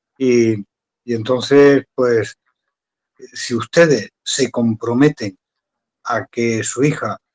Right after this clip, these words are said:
eh, se ponga un poquito más al día y tal, eh, pues nosotros también haremos un esfuerzo en la hora de comedor, de cuando sea,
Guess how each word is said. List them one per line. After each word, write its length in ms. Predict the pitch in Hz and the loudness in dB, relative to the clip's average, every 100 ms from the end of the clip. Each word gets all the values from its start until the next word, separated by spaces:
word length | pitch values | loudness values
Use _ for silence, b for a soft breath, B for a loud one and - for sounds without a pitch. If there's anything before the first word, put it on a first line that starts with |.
| _ _ - | _ _ -14
eh, 540 | 127 123 117 113 113 104 | -8 -4 -4 -4 -6 -6
se 100 | 110 | -2
ponga 300 | 127 127 131 | 0 2 2
un 80 | 120 | 0
poquito 320 | 123 127 120 | -4 -6 -4
más 180 | 120 110 | -4 -4
al 140 | 113 | -6
día 320 | 135 147 127 | -2 0 0
y 60 | 123 | 0
tal, 300 | 131 139 156 _ _ _ | 2 2 0 _ _ _
eh, 240 | 139 131 120 _ | -2 0 -2 _
pues 640 | 120 120 117 117 113 113 | 2 4 4 4 2 0
nosotros 460 | 110 113 - 131 123 | -2 -6 -2 -2 -2
también 480 | 147 127 135 151 151 | -2 4 6 6 6
haremos 340 | 123 123 123 | 4 4 2
un 100 | 123 | -2
esfuerzo 460 | 113 - 170 - 165 | 2 4 4 6 6
en 100 | 147 | 6
la 100 | 123 | 6
hora 260 | 123 120 117 | 4 4 4
de 160 | 117 | 2
comedor, 680 | - 113 120 175 160 151 147 | 0 -2 6 8 8 8 6
de 100 | 135 | 2
cuando 240 | 123 120 | -2 -4
sea, 360 | - 147 151 | 2 4 4